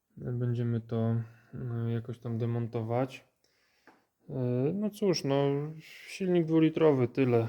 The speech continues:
E, taki, jaki jest teraz podstawowy. W rawce już go nie ma, no to teraz, e, dołożyli mu hybrydę i jest, e, w C H R-kach,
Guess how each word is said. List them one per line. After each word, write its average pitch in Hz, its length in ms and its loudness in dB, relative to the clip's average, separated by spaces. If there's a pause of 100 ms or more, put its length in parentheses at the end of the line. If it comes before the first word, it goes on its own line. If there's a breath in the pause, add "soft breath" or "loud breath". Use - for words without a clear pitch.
(200 loud breath)
E, 120 280 -2
taki, 131 360 -4
jaki 123 260 0
jest 120 240 0
teraz 120 240 0
podstawowy. 123 800 0 (400 loud breath)
W 127 260 -4
rawce 123 340 2
już 113 200 2
go 117 120 2
nie 123 180 2
ma, 127 300 6
no 117 140 2
to - 140 -14
teraz, 113 480 -4 (280)
e, 110 40 -2
dołożyli 113 500 0
mu 113 140 0
hybrydę 120 600 0
i 110 80 -2
jest, 110 360 -8
e, 113 180 -8
w - 80 -20
C 120 180 -10
H 113 240 -4
R-kach, - 400 -12